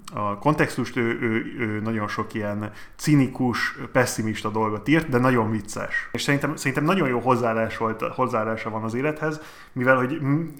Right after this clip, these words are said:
kicsit az, az jön le, hogy, ö, a kártyák már el vannak osztva, te csak azt, az, azzal, ö, játszhatsz, ami a kezedben van, és ezért muszáj ezzel a maximális boldogságot elérned. Tehát hiába, hiába szomorkodsz a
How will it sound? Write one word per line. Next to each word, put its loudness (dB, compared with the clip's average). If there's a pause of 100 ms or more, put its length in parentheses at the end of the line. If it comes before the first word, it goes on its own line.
(140)
kicsit 0
az, 4
az 2
jön 0
le, 2
hogy, -2
ö, -2 (340)
a -6
kártyák 6
már 2
el 8
vannak -2
osztva, 4
te 0
csak -4
azt, 0 (240)
az, 0
azzal, 0
ö, 0 (140)
játszhatsz, 0
ami -6
a -6
kezedben 2
van, 4 (260)
és -6
ezért 2
muszáj 4
ezzel 2
a 2
maximális 2 (320)
boldogságot 0
elérned. -6 (840)
Tehát -2
hiába, 6
hiába 0
szomorkodsz 2
a 0